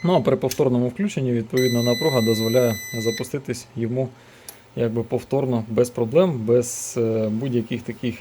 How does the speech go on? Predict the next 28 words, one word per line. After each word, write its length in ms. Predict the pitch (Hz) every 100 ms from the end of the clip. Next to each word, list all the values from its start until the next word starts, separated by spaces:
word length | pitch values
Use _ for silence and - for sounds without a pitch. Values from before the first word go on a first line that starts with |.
| -
ну, 140 | 160 117
знаєте, 340 | 117 113 95 - - - - - - - - - -
пинків 360 | 151 143 143
під 200 | 120 135
задницю, 460 | 131 165 135 123 120
коли, 300 | 123 120 127 117 -
е, 260 | 113 110 110
дуже 220 | 123 120
високий 420 | 113 107 120 110
струм, 300 | - 147 143 - 123
е, 160 | 107 104
по 180 | 127 120 107 -
первинному 440 | 120 113 123 113
D 60 | 113
C 200 | 107 120
D 80 | 110
C 160 | 101
перетворювачу. 680 | 110 107 110 117 117 113 - - - - - - -
Все, 260 | - 143 104 -
все 200 | - 151
працює. 520 | 147 131 - 214 196 -
Наразі 500 | 127 117 123 113 113 107 - - -
тестування 600 | 127 - 127 123 113 110
я 160 | 110
вже 160 | 107 110
продовжу 420 | 123 123 117 110
за 140 | 123
кадром. 340 | 151 202 170